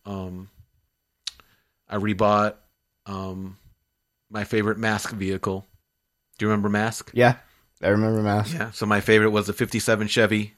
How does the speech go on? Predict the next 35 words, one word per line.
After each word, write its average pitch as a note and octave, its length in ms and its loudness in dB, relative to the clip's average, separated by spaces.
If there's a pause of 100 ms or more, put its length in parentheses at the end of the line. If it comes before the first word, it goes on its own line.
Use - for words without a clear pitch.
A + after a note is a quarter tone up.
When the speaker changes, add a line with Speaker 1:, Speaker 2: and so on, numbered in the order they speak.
Speaker 1:
the G2+ 60 -10
blue G#2 220 -2
fifty-seven G#2 460 -2
Chevy G2+ 280 0
with F#2+ 160 -4
Hondo. F#2+ 440 -2 (220)
Speaker 2:
Nice. A#2 640 0
Speaker 1:
I G2 140 -4
s-, - 160 -6
and, F#2+ 400 -6
uh, F#2 280 -4
back G#2 280 0
when G#2 100 -2
Kaboom A2 400 0
Comics A2+ 380 0
existed A#2 420 -4
here, B2+ 240 0 (760)
I G#2 80 0
saw G2+ 240 2
they G2 160 0
had F#2+ 140 0
it G2 80 -6
for, F#2 140 -8
like, E2+ 160 -8
twenty F#2+ 240 -6
bucks. D2+ 320 -8
And C#2+ 60 -16
I - 20 -16
was C#2 100 -16
like, - 100 -14
"Ah, G2 300 4
I - 80 0
can't A2 260 -2
pass F#2+ 240 4
up." F2+ 240 -4